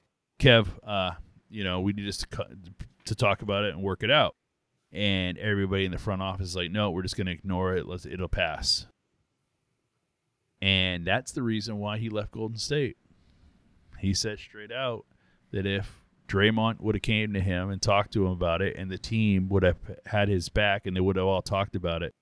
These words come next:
he would have signed another three years with Golden State. And his exact words were, "Steve Kerr and front office fucked this up."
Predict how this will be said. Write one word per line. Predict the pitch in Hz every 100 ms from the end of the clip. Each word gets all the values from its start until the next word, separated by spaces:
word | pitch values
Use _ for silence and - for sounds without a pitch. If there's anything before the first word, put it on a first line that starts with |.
| _ _ _
he | -
would | 101 95
have |
signed | 92 101 92
another | 87 87 85
three | - 95 87
years | 85 82
with | 80
Golden | 78 76 71
State. | 90 - 73 - _ _ _ _ _ _ _ _ _ _ _ _ _
And | 95 90 87 87
his | - 101 90
exact | 87 - 101 101 -
words | 101 95 -
were, | 87 82 82 - - - _ _ _ _ _ _
"Steve | - - 107 110 -
Kerr | - 104 95
and | 90
front | - 95
office | 90 85 - 82
fucked | - 73 -
this | 76 -
up." | -